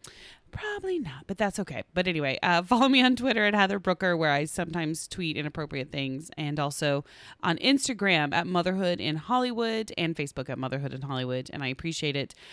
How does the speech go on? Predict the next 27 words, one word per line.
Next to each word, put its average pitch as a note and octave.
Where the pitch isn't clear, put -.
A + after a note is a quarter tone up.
I G3+
do A3+
lots G#3+
of A3+
giveaways, A3
um, F3+
on G3+
my G3
Facebook G#3
page E3+
every A3
week. G3+
Every G#3
Thursday, F3+
I D#3
do D#3
a C#3
Facebook -
Live D3
where D3
I C3+
give C3+
away C#3
some C#3+
stuff, C#3+
some D#3+
swag D3